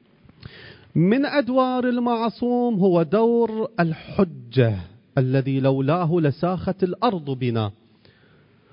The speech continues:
هذا الذي تقول عنه الروايات الشريفة: "لو لم يبق على الأرض إلا رجلان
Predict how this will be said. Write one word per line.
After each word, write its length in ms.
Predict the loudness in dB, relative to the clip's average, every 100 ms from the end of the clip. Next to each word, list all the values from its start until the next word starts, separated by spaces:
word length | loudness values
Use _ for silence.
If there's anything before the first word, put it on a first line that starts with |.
| _ 2
هذا 280 | 4 4 2
الذي 440 | 0 0 0 -2
تقول 400 | -2 -4 0 0
عنه 340 | 0 0 0 0
الروايات 680 | 0 0 0 0 -2 -2
الشريفة: 640 | -6 -2 0 0 -2 -2
"لو 360 | 0 0 0 0
لم 300 | 0 0 -2
يبق 540 | 0 0 0 -4 -2
على 360 | -2 0 0 0
الأرض 640 | 0 -2 0 -2 0 -4
إلا 640 | -4 -2 -2 0 0 0 0
رجلان 1080 | -2 -2 -2 0 0 -2 -4 -4 -6 -8